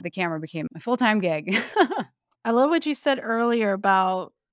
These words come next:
Speaker 2: sitting in the car and accepting, like, "Look, I'm good at what I do. I can do this, but I gotta quit." Y-, you officially left your job
Speaker 1: Mm-hmm.
Speaker 2: April thirtieth, two thousand fifteen.
Speaker 1: Mm-hmm.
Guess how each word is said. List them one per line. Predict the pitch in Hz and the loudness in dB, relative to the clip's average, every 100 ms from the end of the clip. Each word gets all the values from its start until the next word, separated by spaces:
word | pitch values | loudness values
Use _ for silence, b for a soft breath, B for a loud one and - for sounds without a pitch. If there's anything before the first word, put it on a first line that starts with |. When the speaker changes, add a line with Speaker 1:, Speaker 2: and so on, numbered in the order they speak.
| _ | _
Speaker 2:
sitting | - - 240 240 240 | -14 -4 -2 0 2
in | 226 | 0
the | 208 | -2
car | - 214 196 185 | 0 2 4 2
and | 185 190 | -2 -4
accepting, | 190 - 196 190 185 175 | -6 -4 -4 -2 -6 -6
like, | 175 175 - | -6 -10 -6
"Look, | 190 104 - _ _ _ _ | -6 -6 -10 _ _ _ _
I'm | 208 202 | -2 -2
good | 185 208 | 0 0
at | 226 | 2
what | 208 196 | 0 0
I | 190 | -2
do. | 185 175 185 240 240 - | -6 -6 -4 -4 -8 -8
I | 185 | -8
can | 180 - 208 190 196 | -8 -8 -6 -4 -4
do | 180 175 | -4 -6
this, | 185 220 262 277 - - | -4 -2 -2 -4 -10 0
but | 196 185 185 - - | 2 2 0 -6 -6
I | 196 185 _ - | -6 -6 _ 0
gotta | 190 185 180 | 2 0 -4
quit." | - 196 170 175 - | -6 -4 -4 -6 -10
Y-, | 240 233 - | -16 -16 -16
you | 240 240 294 | -8 -2 0
officially | 277 - 330 330 - 311 302 277 269 269 _ - | 0 0 0 2 0 -2 0 0 -2 -6 _ -2
left | 220 233 - | 0 0 -2
your | 247 | 0
job | 214 190 185 - _ _ - | 2 2 0 -6 _ _ -18
Speaker 1:
Mm-hmm. | 131 220 | -2 0
Speaker 2:
April | 165 240 | 0 -2
thirtieth, | 220 202 190 180 185 - - | -2 -2 -2 -4 -6 -10 -8
two | 220 | -2
thousand | 202 196 196 190 | 2 0 -2 -6
fifteen. | 190 190 180 123 - b - | -8 -8 -10 -10 -14 b -10
Speaker 1:
Mm-hmm. | 185 196 170 156 | -4 -2 -2 -6